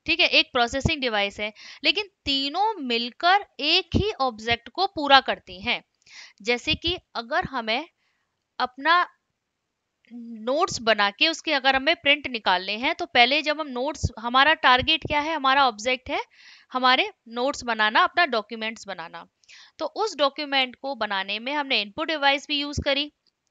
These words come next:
अपने mouse और keyboard का यूज़ किया, सीपीयू ने उसको process करा और printer के through उसका हमने document का print निकाला। तो एक ही object के लिए कई सारी units work में लगती हैं। तो इस पूरे unit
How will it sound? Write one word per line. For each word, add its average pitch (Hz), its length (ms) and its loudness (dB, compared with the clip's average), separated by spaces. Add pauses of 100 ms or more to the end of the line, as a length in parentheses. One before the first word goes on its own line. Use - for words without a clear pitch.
(140)
अपने 262 280 -2
mouse 247 520 0
और 277 60 -4
keyboard 247 380 -4
का 277 100 -4
यूज़ 269 320 -4
किया, 285 300 0 (360)
सीपीयू 311 380 -2
ने 311 140 -2
उसको 277 320 -6
process 196 460 -2
करा 277 320 0 (260)
और 294 160 4
printer 294 400 0
के 302 140 -2
through 311 260 -2
उसका 262 320 -4
हमने 254 380 -2
document 226 480 -8
का 339 100 -2
print 254 320 -2
निकाला। 175 400 -2
तो 170 220 -10 (100)
एक 302 340 2
ही 381 200 -6
object 220 560 -6
के 226 180 -6
लिए 285 300 -2
कई 349 340 2
सारी 277 400 2
units 226 600 -6 (120)
work 254 320 4
में 247 160 2
लगती 185 340 -10
हैं। 185 160 -8 (500)
तो 277 140 -4
इस 381 180 -2
पूरे 359 500 -2
unit 226 420 -6